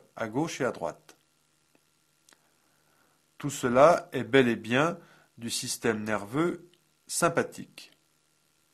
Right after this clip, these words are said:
Ce système sympathique va avoir pour rôle d'entraîner une dilatation de l'ampoule rectale par relâchement musculaire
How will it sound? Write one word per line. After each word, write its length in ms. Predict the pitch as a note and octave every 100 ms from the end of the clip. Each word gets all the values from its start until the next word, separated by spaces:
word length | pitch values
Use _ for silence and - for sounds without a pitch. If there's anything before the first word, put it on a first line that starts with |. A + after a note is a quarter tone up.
| _ - - _ _ _ _ _ _ _
Ce 160 | - D#3
système 400 | F3+ E3+ G3 E3+
sympathique 840 | - C#3 B2 - F3 G3+ - - _ _ _ _ _ _ _ _
va 280 | - C3 E3
avoir 600 | E3 D3 E3+ D#3+ C#3 - - _
pour 360 | C3 A#2+ G2+
rôle 540 | A2 D3 E3+ G#3 A3 A3+ - _
d'entraîner 1120 | - B2 D#3 E3+ E3+ E3 D3+ D#3 D#3 C#3 - - _ _
une 320 | C3+ C3+ B2
dilatation 1080 | F#2+ G2 A2+ F#3 F#3 - C#3 - - B2+ A#2+ - _ _ _ _ - _ _ _ -
de 100 | A#2
l'ampoule 360 | A#2+ A#2 B2+ A2
rectale 580 | A#2+ - E3 F#3 F#3+
par 260 | - A2 -
relâchement 540 | D3 D3+ C3+ - C3
musculaire 720 | B2 A2 - A2 G2+ G#2 C3